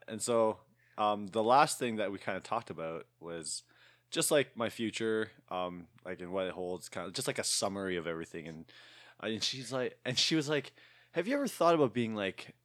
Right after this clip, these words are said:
'cause I can sense a really good energy from you and the fact that you just wanna go, like, you manage people and stuff like that. "Have you ever thought about being, like, a, a, a motivational speaker or, like, a life coach?"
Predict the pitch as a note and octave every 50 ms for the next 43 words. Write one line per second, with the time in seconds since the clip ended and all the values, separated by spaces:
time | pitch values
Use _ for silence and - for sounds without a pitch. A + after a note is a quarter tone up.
0 | _ _ - - A#2 G#2 A2 - A#2+ C3 C#3 A#2+ - - F#3+ F#3 - C#3+ G2+ F2
1 | E2 G#2 A#2+ C3 B2 A#2 G2 F2 G#2+ A2 F#2+ - - G2 G2+ G2 F2 F#2 F2+ -
2 | - F2 E2+ E2+ E2+ E2 E2 E2 - - G2 G2 - - F#2+ F2+ F2 F2 - F#2
3 | F2+ F2+ E2+ F2 D#2+ E2+ D#2+ D#2+ D#2+ D#2 D2 - _ _ - - - _ - F#2+
4 | E2+ F#2 F#2+ F#2+ F#2 F2+ F2+ F2 - F#2+ F2 - E2 D#2+ - D#2+ D2+ E2 - F2+
5 | E2 D#2 - - - - - - _ - - - B2 B2 C#3 D#3 D3+ C#3 - -
6 | C#3+ C#3+ B2+ A#2 G2 - A2+ G#2+ G2+ F#2+ F#2 F2 D#2+ - - _ _ _ _ _
7 | _ _ _ _ _ _ - - D2+ - - D2 C#2 _ _ _ _ _ _ _
8 | _ _ _ _ - - G2 F#2+ G#2 G#2 F#2+ E2+ G#2 F#2+ - - - - - -
9 | - D3+ D#3+ - G#2+ E2 D2+ - - F2+ F2+ F2+ F2+ - - G#2 B2+ D#3+ D#3 -
10 | - G2+ D2 - - - -